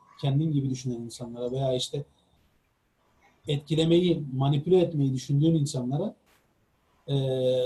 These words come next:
doğru bilgiyi vermektir diyor. Burada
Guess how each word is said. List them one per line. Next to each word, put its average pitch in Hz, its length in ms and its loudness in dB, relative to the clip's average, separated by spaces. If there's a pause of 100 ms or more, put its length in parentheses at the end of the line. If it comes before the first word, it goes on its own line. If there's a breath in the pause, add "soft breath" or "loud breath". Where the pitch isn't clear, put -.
(280)
doğru 170 340 6
bilgiyi 160 440 2
vermektir 120 580 -2
diyor. 156 220 -6 (920)
Burada 180 420 2